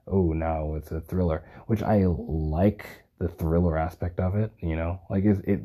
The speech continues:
overall, the movie works super well, but in watching it, um,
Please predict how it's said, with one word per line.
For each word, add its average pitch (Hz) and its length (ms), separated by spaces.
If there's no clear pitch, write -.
overall, 104 500
the 76 140
movie 78 400
works 76 320
super - 420
well, 69 320
but 71 220
in 90 240
watching 85 440
it, 69 200
um, 58 480